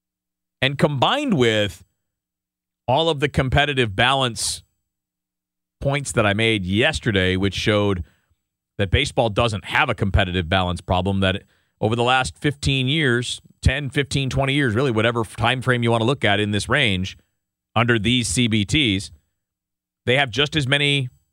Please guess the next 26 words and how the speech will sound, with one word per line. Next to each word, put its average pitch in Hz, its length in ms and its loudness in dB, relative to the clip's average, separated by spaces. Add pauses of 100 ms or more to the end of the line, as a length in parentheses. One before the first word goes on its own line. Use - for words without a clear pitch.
(680)
just 156 160 0
the 165 80 -6
same 160 280 0
percentage 156 500 0
of 135 120 -4
teams 151 280 0
that 120 140 2
win 123 220 0
titles, 135 520 0
make 120 200 0
it 98 80 -6
to 113 80 -4
the 98 80 -2
postseason, 127 720 0
all 123 160 0
that, 123 260 2 (280)
as 110 140 0
any 135 200 2
other 120 160 0
sport. - 380 -2 (2000)
So 107 560 0 (760)
where's 110 260 2
the 110 80 -2
problem 104 560 0
in 90 200 -2
that? - 300 -8